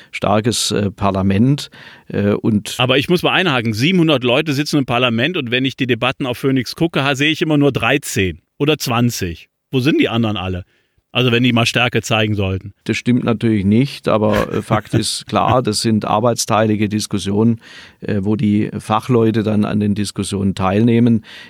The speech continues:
Speaker 1: Äh, wenn ich dann die Bürgerinnen und Bürger frage, „Habt ihr nicht nur morgens um zehn reingeguckt, sondern auch nachts um ein Uhr?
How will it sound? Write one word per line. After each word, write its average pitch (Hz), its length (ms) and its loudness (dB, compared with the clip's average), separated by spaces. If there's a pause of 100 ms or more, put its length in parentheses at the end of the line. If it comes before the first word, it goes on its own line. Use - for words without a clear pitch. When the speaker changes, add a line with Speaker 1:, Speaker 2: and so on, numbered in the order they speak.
Speaker 1:
Äh, 107 200 -2
wenn 110 160 2
ich 107 200 -4
dann 113 160 2
die 110 100 2
Bürgerinnen 113 560 2
und 107 100 4
Bürger 110 320 0
frage, 110 420 -2
„Habt 107 200 -4
ihr 113 80 2
nicht 107 200 0
nur 110 120 4
morgens 104 420 2
um 107 140 0
zehn 113 240 2
reingeguckt, 120 580 0
sondern 107 260 0
auch 107 120 0
nachts 104 340 -2
um 104 160 0
ein 107 320 0
Uhr? 135 400 2